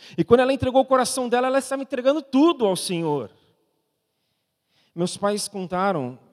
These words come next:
é, e isso já faz tempo que aconteceu, quando eles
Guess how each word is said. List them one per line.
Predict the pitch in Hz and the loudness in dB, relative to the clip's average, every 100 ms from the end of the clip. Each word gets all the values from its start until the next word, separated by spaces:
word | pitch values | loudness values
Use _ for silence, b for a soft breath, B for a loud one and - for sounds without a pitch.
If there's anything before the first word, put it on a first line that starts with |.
| _ | _
é, | 120 117 117 104 | -8 -6 -6 -8
e | 135 143 | -8 -8
isso | - | -10
já | 131 139 | -12 -12
faz | 120 - | -10 -10
tempo | 185 190 | -10 -10
que | - | -14
aconteceu, | 139 135 117 - 180 165 - _ _ _ _ _ | -16 -16 -16 -8 -8 -8 -14 _ _ _ _ _
quando | - 127 | -10 -4
eles | 135 135 - - | -4 -4 -8 -12